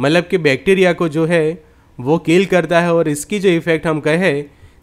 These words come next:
तो एंटीबैक्टीरियल इफेक्ट रहेगी आपकी बॉडी के ऊपर। And cefixime is used to treat the many different type of infections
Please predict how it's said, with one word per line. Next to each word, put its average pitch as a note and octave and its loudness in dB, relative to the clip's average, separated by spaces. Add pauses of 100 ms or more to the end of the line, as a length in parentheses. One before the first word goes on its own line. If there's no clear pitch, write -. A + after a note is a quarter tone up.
तो E3+ -2
एंटीबैक्टीरियल D#3+ 0
इफेक्ट D3+ -2
रहेगी D3 -4
आपकी C#3 -4
बॉडी B2+ -4
के D3 -4
ऊपर। D3 -6 (540)
And D3 0
cefixime F#3 2
is F#3 2
used F3 -2
to F3+ -8
treat E3 -4
the E3 -6
many C#3 0
different D#3+ -2
type D3+ -2
of D#3 -4
infections C#3+ -2